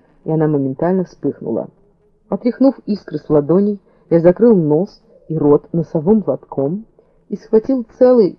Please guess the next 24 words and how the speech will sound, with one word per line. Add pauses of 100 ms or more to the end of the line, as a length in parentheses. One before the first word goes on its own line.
спасательный
жилет. (1080)
В
считанные (120)
секунды
бензин
выгорел, (340)
а
вата
осталась (120)
тлеть, (500)
наполняя
каморку
густым
черным
дымом. (440)
Воняла
она
просто
отвратительно,
дышать
было
совершенно
нечем,